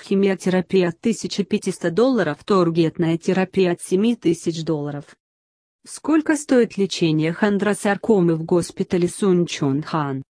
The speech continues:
Сунчонхан — сеульская больница широкого профиля,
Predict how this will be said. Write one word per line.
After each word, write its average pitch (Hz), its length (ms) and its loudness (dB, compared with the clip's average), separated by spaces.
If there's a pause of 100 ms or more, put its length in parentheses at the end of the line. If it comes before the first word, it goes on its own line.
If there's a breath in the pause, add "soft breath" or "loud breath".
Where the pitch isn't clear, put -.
(320)
Сунчонхан — 175 1000 0 (200)
сеульская 214 600 2
больница 208 640 0
широкого 165 560 0
профиля, 147 640 -4